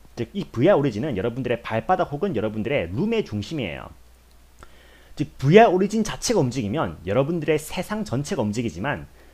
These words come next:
이 브이알 오리진의 자식으로 있는 친구들은 몰라요. 어디까지나 브이알 오리진은 고정이 되어 있고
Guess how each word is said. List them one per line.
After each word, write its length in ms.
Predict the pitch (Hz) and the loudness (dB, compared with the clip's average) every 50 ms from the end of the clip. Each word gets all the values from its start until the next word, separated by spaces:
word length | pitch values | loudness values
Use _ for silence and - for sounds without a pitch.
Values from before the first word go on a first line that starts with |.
| - - - - - | -20 -20 -20 -16 -10
이 140 | - 185 - | -8 -8 -8
브이알 320 | - - - 139 180 214 175 | -6 0 6 8 8 8 8
오리진의 340 | 175 180 175 180 180 165 | 6 4 2 2 0 -4
자식으로 380 | - - 131 - - - 196 165 | -4 -4 -6 -6 -6 -4 -2 -2
있는 100 | 143 131 | -2 -2
친구들은 500 | - - 139 113 90 95 123 151 143 90 | -2 -4 -6 -6 -6 -6 -6 -6 -6 -4
몰라요. 500 | 80 95 104 127 131 117 95 73 69 - - - - - - - - - - | -4 -2 0 0 0 0 0 -2 -4 -8 -12 -18 -20 -20 -20 -20 -20 -16 -10
어디까지나 580 | - 101 104 110 - 131 107 101 117 147 147 - | -8 -6 -6 -4 -4 -4 -4 -2 -2 -4 -4 -4
브이알 380 | - - 123 127 147 185 214 | -6 -2 2 6 8 8 8
오리진은 420 | 180 156 160 151 143 147 151 135 131 | 8 6 2 0 0 0 -2 -2 -2
고정이 380 | - - 117 156 170 180 156 | -2 -2 -2 0 0 0 0
되어 280 | 117 92 80 76 76 78 | 0 -2 -2 -4 -6 -10
있고 440 | 76 - - - 190 233 262 254 | -12 -10 -4 -2 0 0 0 -2